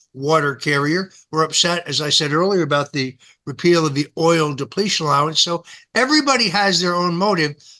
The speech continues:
but no one's motive is, uh, as acute as L B J, because he knows that on November twenty-third, uh, Drew Pearson,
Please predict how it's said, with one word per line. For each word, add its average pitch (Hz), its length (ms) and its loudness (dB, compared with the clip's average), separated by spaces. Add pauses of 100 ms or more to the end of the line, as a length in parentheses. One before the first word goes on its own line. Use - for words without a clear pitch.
(100)
but 131 160 -14
no 220 240 0
one's 277 280 0
motive 208 420 0
is, 170 480 -2
uh, 147 240 -8
as 151 200 -2
acute 196 580 -6
as 151 240 0
L 160 200 0
B 143 220 -4
J, 127 500 -2 (380)
because 185 260 -2
he 285 160 2
knows 185 460 0
that 170 200 -4
on 170 220 0
November 175 400 0
twenty-third, 156 840 0 (520)
uh, 147 280 -4 (200)
Drew 185 220 2
Pearson, 165 560 0